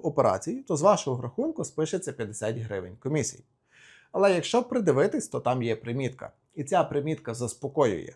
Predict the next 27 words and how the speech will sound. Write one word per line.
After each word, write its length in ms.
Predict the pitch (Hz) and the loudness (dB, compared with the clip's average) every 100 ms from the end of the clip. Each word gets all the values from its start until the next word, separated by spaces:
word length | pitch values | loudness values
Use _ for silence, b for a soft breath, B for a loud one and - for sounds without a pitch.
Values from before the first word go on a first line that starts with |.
| _ | _
адже 380 | - 139 127 113 - | -2 0 2 0 0
цих 260 | 226 - | 0 0
п'ятдесят 420 | 156 143 139 151 | 0 0 0 -2
гривень 520 | 127 131 226 170 208 226 | 0 2 2 2 0 -2
починають 600 | 160 147 156 160 143 123 | -6 -4 0 2 2 2
нараховувати 560 | 120 117 160 165 156 | -4 0 4 4 4
лише 200 | 131 131 | -2 -4
після 300 | 131 117 120 | -6 -6 -4
того, 380 | 110 156 175 208 | 0 0 0 -2
як 240 | 135 123 | 0 0
рахунок 640 | 131 117 - 127 165 233 120 | 0 -2 0 0 2 0 -2
визнаний 540 | 110 110 117 120 127 | 0 0 -2 -4 -4
неактивним. 640 | 76 107 - 185 147 80 - _ _ - - | -6 -6 -4 -2 0 -2 -12 _ _ -20 0
А 100 | 127 | 4
неактивним 580 | 127 117 - 254 302 170 | 6 4 4 4 4 2
рахунок 420 | 127 185 175 131 | 2 2 2 4
визнають, 520 | 143 127 135 196 254 | 4 4 2 -2 0
якщо 280 | 151 - 151 | -2 0 -2
протягом 480 | - 139 196 277 175 | 0 0 0 0 -2
шести 360 | - 131 123 | -2 -2 -2
місяців 480 | 117 175 233 240 262 | 0 -2 -4 -6 -4
на 100 | 139 | -2
рахунку 420 | 117 - 185 233 | -2 0 0 0
не 80 | 160 | -2
було 300 | 123 143 151 | 0 2 2
жодних 440 | 123 135 120 - 127 - | 2 0 0 -2 -6 -4
операцій. 600 | 127 135 127 - - | 2 6 6 4 -4